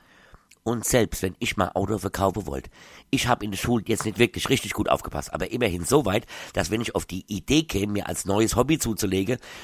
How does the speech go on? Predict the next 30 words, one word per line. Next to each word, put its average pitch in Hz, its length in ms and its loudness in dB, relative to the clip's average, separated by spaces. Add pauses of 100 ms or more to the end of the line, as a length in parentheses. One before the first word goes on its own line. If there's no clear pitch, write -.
mir 104 160 4
für 98 120 0
viel 131 200 4
Geld 110 260 2
ein 110 60 -2
neues 95 240 0
Auto 120 180 2
zu - 100 -4
kaufen, 143 300 6
um 113 120 -2
es - 40 -6
dann 107 160 0
irgendwelche 113 420 2
dubiose 104 560 2
Typen 131 380 6 (460)
mit 107 120 0
dem 107 140 0
Heidenfluss 120 440 2
gleich 98 200 -4
wieder 98 180 -2
zu 165 180 2
verkaufen, 117 680 4 (480)
dann 117 340 2
weiß 104 340 0
ich, - 220 -2
wo 107 140 4
man 127 180 6
Autos 113 340 0
verkaufen 120 340 4
kann. 71 200 -6